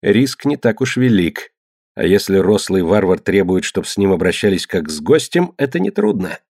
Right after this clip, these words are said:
Каюта посла пуста. «Мой возвышенный господин, который знает все государства, примет решение», сказал Арпад. Его латинский всегда соответствовал произносимым титулам.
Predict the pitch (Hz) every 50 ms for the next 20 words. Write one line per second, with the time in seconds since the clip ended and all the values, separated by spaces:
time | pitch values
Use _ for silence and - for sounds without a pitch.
0 | _ _ _ _ _ _ _ _ _ - 82 85 92 101 - 101 95 - - 95
1 | - - - 95 95 98 - - - 92 - - - - 131 107 - - - _
2 | _ _ _ _ _ _ _ _ _ _ _ _ _ _ _ _ _ _ _ _
3 | _ - - 104 135 160 175 165 185 190 147 156 185 226 220 - 208 220 220 214
4 | 202 190 202 - - - 196 185 147 135 147 175 202 202 - 202 196 - 196 190
5 | 185 165 151 175 190 190 190 185 185 - - 175 175 160 160 151 - 151 151 135
6 | 139 160 170 170 143 - - - 160 170 170 170 165 - _ - 151 156 170 165
7 | 151 147 139 127 - 131 139 135 - - - 156 139 107 92 87 82 80 - -
8 | _ _ _ - - - 95 82 85 87 85 - - - 85 - - - 82 80
9 | - - - - _ _ _ _ _ _ _ _ _ _ _ _ _ _ - 113
10 | 131 147 160 151 151 127 - 165 170 160 139 127 - - 135 117 - - 117 107
11 | 120 147 135 120 - 120 107 101 - 107 127 135 127 - - - 117 113 104 -
12 | - 104 92 87 95 87 - - 101 98 90 90 85 - - 87 - - - -
13 | - -